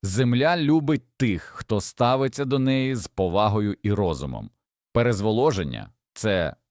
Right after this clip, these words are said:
не кара, а нагадування, що природа потребує догляду. Якщо дати воді шлях, дати ґрунту повітря, дати час для відновлення, то і врожай, і настрій,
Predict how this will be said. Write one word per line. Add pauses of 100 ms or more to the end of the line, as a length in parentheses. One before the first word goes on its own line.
не
кара, (460)
а
нагадування,
що
природа
потребує
догляду. (480)
Якщо
дати
воді
шлях,
дати
ґрунту
повітря,
дати
час
для
відновлення, (120)
то
і
врожай,
і
настрій,